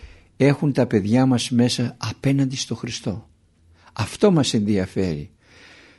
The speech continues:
Τώρα, το τι θα πει ο άλλος, πρόβλημά του. Δεν με ενδιαφέρει. Εγώ θέλω να ξέρω μόνο το παιδί μου πόσο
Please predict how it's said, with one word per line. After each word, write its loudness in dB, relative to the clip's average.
Τώρα, 6
το 2
τι 2
θα 2
πει 2
ο 6
άλλος, -2
πρόβλημά 4
του. -20
Δεν 4
με 4
ενδιαφέρει. 0
Εγώ 2
θέλω 4
να 2
ξέρω 0
μόνο 0
το 8
παιδί 4
μου 2
πόσο 4